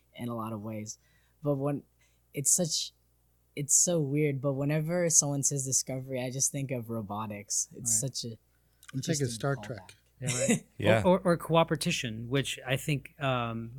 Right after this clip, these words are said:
Speaker 2: we, there came to a point where we all kind of loathe the word, <laughs> but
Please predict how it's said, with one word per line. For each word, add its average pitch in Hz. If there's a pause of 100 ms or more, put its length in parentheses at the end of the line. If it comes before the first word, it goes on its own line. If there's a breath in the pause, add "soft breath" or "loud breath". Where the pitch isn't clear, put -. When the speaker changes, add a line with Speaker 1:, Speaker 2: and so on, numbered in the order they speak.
(100)
Speaker 2:
we, 156
there 156
came 151
to 135
a 117
point 143
where 123
we 127
all 127
kind 131
of 110
loathe 120
the 120
word, 143 (180)
<laughs> -
but 151